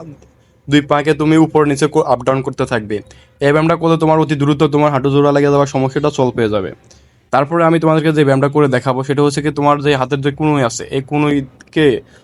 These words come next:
তোমার যে হাঁটু, দুই হাত, দুই পায়ের যে হাঁটু আছে, এই হাঁটুটিকে চাপ দেওয়া এবং নিজের শরীরকে সামনের দিকে টেনে আনার ধরে চেষ্টা করা। ওকে, দে-, এবং তোমার এই হাঁটু জোড়া লেগে যাওয়ার সমস্যাটা এবং তোমার যে রগগুলো আছে, তা আস্তে আস্তে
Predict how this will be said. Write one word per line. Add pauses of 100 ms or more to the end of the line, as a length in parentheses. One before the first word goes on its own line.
(220)
তোমার
যে
হাঁটু,
দুই
হাত, (460)
দুই (100)
পায়ের
যে
হাঁটু
আছে,
এই
হাঁটুটিকে
চাপ (120)
দেওয়া (100)
এবং
নিজের (380)
শরীরকে
সামনের
দিকে (880)
টেনে (240)
আনার (240)
ধরে
চেষ্টা
করা।
ওকে, (520)
দে-,
এবং (160)
তোমার
এই (320)
হাঁটু
জোড়া
লেগে
যাওয়ার
সমস্যাটা
এবং
তোমার
যে
রগগুলো
আছে,
তা
আস্তে
আস্তে